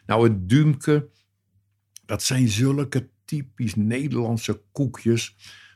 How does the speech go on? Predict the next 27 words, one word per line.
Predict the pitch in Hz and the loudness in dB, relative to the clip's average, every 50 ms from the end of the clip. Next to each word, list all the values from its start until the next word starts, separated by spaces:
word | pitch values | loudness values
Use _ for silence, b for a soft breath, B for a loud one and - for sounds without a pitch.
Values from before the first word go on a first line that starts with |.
| b - | b -6
Want | 110 101 98 - | -6 -4 0 0
jij | 127 120 117 | 2 2 2
stelt | - - - - - - 123 117 110 - | 0 -2 -4 0 0 0 0 0 -2 -2
een | 120 117 110 | -2 -2 0
vraag | - 120 123 113 104 104 | 0 2 0 0 0 0
over | 104 101 92 104 | -2 0 -2 -4
koekjes | - - - 139 117 - - 127 123 113 | -4 -2 -4 -4 -4 -4 -2 -2 0 0
en | 120 120 113 | 2 0 0
dan | 113 107 | 0 0
ga | 107 107 110 | -2 -4 -8
ik | 113 110 - | -8 -6 -6
er | 110 107 | -8 -4
toch | - 147 131 107 | -2 -2 0 0
een | 110 104 | 0 0
verhaal | - 110 101 95 110 123 135 131 - - | 0 -2 -4 -2 -2 -2 -2 -2 -2 -2
aan | 117 117 110 | -2 -4 -4
koppelen. | - - 120 110 - - 107 113 113 113 b b b b b b b b b _ | -4 -4 -4 -4 -2 -2 -2 -2 -2 -4 b b b b b b b b b _
Koekjes | - - 202 196 202 - - 147 143 139 - - - _ _ _ _ _ _ _ _ _ _ _ _ _ | 2 4 4 4 4 -2 -2 0 0 0 -2 -6 -12 _ _ _ _ _ _ _ _ _ _ _ _ _
is | - 131 135 127 131 - - | 2 4 4 4 4 2 -2
zo | 120 113 104 98 123 135 131 123 | -2 -2 2 4 4 6 6 6
Nederlands. | 113 117 113 104 98 87 92 87 80 71 71 78 80 - - - - _ _ _ _ _ _ _ _ _ _ _ _ _ _ _ _ - | 6 6 4 4 2 0 -2 -4 -4 -4 -8 -12 -14 -16 -18 -20 -20 _ _ _ _ _ _ _ _ _ _ _ _ _ _ _ _ -4
Hè? | - 113 135 151 - _ _ _ _ | 0 0 0 0 -2 _ _ _ _
Dat | - 131 131 - | -2 -2 -2 0
komt | - 190 196 196 185 | 0 2 4 4 4
door | 170 170 | 2 2
de | 156 160 | 2 2
bastardsuiker. | 131 107 113 110 110 - - 110 107 - - - 92 92 90 87 - - 87 85 | 2 4 2 2 2 0 -4 -6 -6 -6 -8 -8 -8 -8 -8 -10 -8 -10 -10 -10